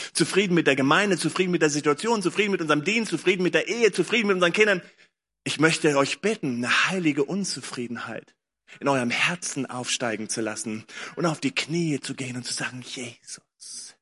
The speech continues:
Jesus, wir brauchen dich. Jesus, wir kommen.“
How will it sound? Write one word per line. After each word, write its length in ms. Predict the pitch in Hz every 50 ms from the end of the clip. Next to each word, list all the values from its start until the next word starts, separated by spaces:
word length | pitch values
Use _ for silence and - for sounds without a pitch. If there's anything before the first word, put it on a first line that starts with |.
| _ _ _ _ _ _ _ _ _ -
Jesus, 580 | - 64 64 62 - - - - - - - -
wir 80 | - - - - -
brauchen 400 | - - - - - - - _
dich. 360 | - - _ _ - - _ _ _ _ _ _ _ _ - - - -
Jesus, 520 | - 147 143 143 143 131 - - 127 - -
wir 80 | 143
kommen.“ 440 | - - - 143 151 147 147 135 120